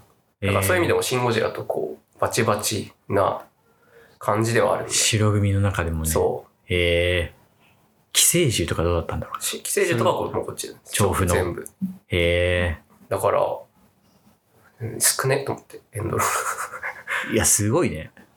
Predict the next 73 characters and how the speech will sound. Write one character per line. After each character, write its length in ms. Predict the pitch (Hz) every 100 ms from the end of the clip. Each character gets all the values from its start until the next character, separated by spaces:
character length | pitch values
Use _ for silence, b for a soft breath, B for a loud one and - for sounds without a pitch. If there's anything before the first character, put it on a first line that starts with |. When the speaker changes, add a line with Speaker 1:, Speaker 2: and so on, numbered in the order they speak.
| _
Speaker 1:
だ 140 | -
か 40 | 92
ら、 200 | 95 107
あ 40 |
の 140 | 131
人 180 | 147 151
数 140 | 120 80
で 80 |
は 80 | 78
こ 160 | - -
れ 60 |
を 100 | 104
や 80 | 95
る 100 | 98
ん 60 | 92
だ 80 | -
っ 60 |
て 220 | - -
い 100 | 131
う。 80 | 135 -
Speaker 2:
白 380 | - - 113 139
組 120 | 131
す 140 | -
ご 160 | 107 117
い 20 |
な、 220 | 76 87
そ 160 | 87 90
う 40 |
考 100 | 82
え 160 | 85 80
る 60 | 78
と。 80 |
Speaker 1:
い 40 | - _ _ _ -
や、 100 | -
す 180 | - -
ご 140 | 113
い 100 | 117
よ。 200 | - - _ _ _ _ _ _ _ _
す 180 | - -
ご 140 | 381
い 40 |
と 80 | -
思 120 | -
う 40 | -
よ。 60 | - - _ _ _ _ -
だ 80 | 113
っ 120 | -
て、 360 | - - - - _ _ _ _
予 160 | 117 113
算 260 | - 175
的 160 | 165 -
に 80 | 143
も 260 | 85 64 -
ハ 120 | 160
リ 120 | 135
ウ 20 | 101
ッ 20 |
ド 140 | - 104
の 80 | -
も 300 | 95 85 -
う 40 |
何 380 | 101 101 101 98
十 220 | 92 90
分 140 | 90
の 60 | 95
一 160 | 87 -
だ 60 |
ろ 80 | -
う 40 | -
け 100 | -
ど、 180 | - -
Speaker 2:
う 80 | 101
ん。 320 | 95 85 80